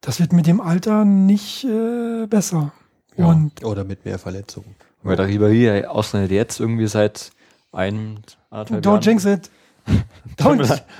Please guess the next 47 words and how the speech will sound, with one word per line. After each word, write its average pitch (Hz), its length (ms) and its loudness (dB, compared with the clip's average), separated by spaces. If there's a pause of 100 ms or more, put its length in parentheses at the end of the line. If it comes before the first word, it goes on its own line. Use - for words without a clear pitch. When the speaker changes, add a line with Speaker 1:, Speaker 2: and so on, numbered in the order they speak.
(120)
Speaker 1:
don't 247 240 4
Speaker 3:
Ich 147 60 2
Speaker 1:
jinx 269 200 4
Speaker 3:
rede 226 140 4
Speaker 1:
it. 156 80 2
Speaker 3:
nicht 143 120 -4
weiter. 123 540 0
<laughs> - 680 -4 (1600)
Speaker 1:
Ja, 175 360 -2
äh, 175 220 0
dem 202 240 2
geht's 240 160 2
gut. 226 260 -2 (220)
Ja. 185 240 -2 (320)
Ähm, 170 460 -2
bei 175 160 2
Robben 240 600 0 (200)
ist - 160 -8
das 208 140 -4
eben 196 280 2
so, 185 500 -2 (600)
im, 208 140 -4
im 202 100 0
Moment, 185 400 2
äh, 202 140 0
finde 196 200 2
ich 170 100 -4
jetzt 196 200 -2
die 185 80 0
Frage, 196 560 0 (600)
der 160 260 0
hat 175 140 0
Vertrag 185 380 -4
bis - 460 -4
zwei 202 640 2
fünfzehn, 165 800 -2
glaub 131 40 -12
ich. 139 60 -2
Speaker 2:
Zwei 143 120 -4
fünfzehn, 107 380 -4
gerade 117 160 -4
nochmal 147 160 -4
nachgesehen. 107 420 -8
Speaker 1:
Genau, 147 360 -2
bis - 160 -10
zwei 165 160 -6
fünfzehn. 240 520 -6